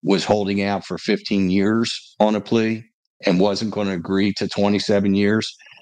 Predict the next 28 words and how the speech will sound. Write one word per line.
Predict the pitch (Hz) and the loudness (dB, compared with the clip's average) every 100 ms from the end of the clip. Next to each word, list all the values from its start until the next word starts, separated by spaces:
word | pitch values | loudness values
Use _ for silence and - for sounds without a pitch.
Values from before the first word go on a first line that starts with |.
| _ - | _ -2
And | 104 95 | 2 2
the | 92 | 2
A | 104 101 | 2 2
G's | 113 98 | 0 2
office | 107 101 98 90 98 | 2 0 -2 -6 -4
never | 92 107 113 117 | 0 0 2 2
offered | 107 104 104 82 | 0 -2 -4 -6
less | 85 90 95 | -2 -2 -2
than | - 110 | -2 -2
twenty-seven | 98 110 107 110 110 104 107 | 0 0 2 0 0 2 2
years. | 107 104 107 - - - - - | 2 2 0 -4 -16 -20 -20 -4
So | - 101 101 - - | 2 2 2 -4 -2
I | 113 | -2
think | 123 135 127 | 0 -2 -2
it | 98 | -2
works. | 98 98 123 151 - - - _ _ - | 0 0 0 -4 -10 -12 -20 _ _ -2
Um, | 104 95 98 - - - | 0 2 -2 -8 -20 0
you | 117 | 0
know, | 92 95 - - - - | 2 -4 -8 -20 -14 -4
you | 95 | -2
can't | - 123 135 | 2 0 0
let | 120 110 - | -2 -2 -4
perfect | - 107 101 101 | -4 -2 -2 -4
be | 110 | -2
the | 95 98 | 0 0
enemy | 95 95 95 | 0 2 0
of | 87 82 | 0 0
good. | 101 107 104 | 2 2 -2